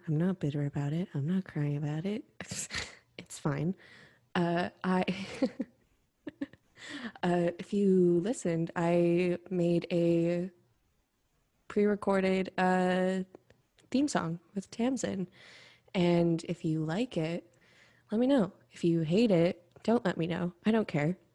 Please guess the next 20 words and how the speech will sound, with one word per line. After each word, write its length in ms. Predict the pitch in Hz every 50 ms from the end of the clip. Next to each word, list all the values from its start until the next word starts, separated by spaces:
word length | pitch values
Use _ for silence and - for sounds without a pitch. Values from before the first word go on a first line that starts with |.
| _ _ _ _ - -
It 100 | 190 196
is 180 | 196 196 190
what 100 | 196 190
it 100 | 185 185
is. 360 | 208 180 160 180 - - - - -
Uh, 300 | 180 170 170 165 165 -
that 440 | - 180 175 170 170 - - - - _
is, 360 | - 175 170 165 - - - - 190 190 214 202 220 196 - -
<laughs> 460 | - - - - - - _ _ _
that 160 | - 190 170
is 180 | 170 170 170 -
subject 360 | - 175 160 - 175 165 - -
to 60 | 165
change. 400 | - - 165 160 165 160 160 -
That's 200 | - 160 156 -
just 260 | - 160 160 - -
a 40 | 165
thing 280 | 160 - 165 160 160
I, 380 | 160 160 160 160 160 160 - -
uh, 340 | 165 156 156 151 151 160